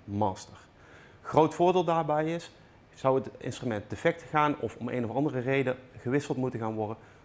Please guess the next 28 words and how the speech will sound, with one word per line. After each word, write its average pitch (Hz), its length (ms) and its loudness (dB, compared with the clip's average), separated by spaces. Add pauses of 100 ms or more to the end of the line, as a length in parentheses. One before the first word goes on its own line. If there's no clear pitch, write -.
(100)
zou 123 180 4
je 117 60 4
daar 113 120 0
een 120 160 -4
identiek 147 340 0
instrument 107 460 -4
terugplaatsen, 139 560 -2
dan 113 100 0
worden 107 240 0
de 101 120 -10
parameters 127 540 2
vanuit 165 360 4
de 147 100 -2
I 139 200 4
O-Link 127 220 -2
master 117 360 -4 (200)
meteen 120 440 0
geüpload 117 640 -2
in 120 180 -2
de 107 120 -2 (120)
sensor, 104 560 -2
waardoor 107 340 0 (120)
de 107 140 -8
inbedrijfname 117 960 -4
van 120 240 -2
die 113 140 -4
nieuwe 139 240 0
sensor 127 380 -4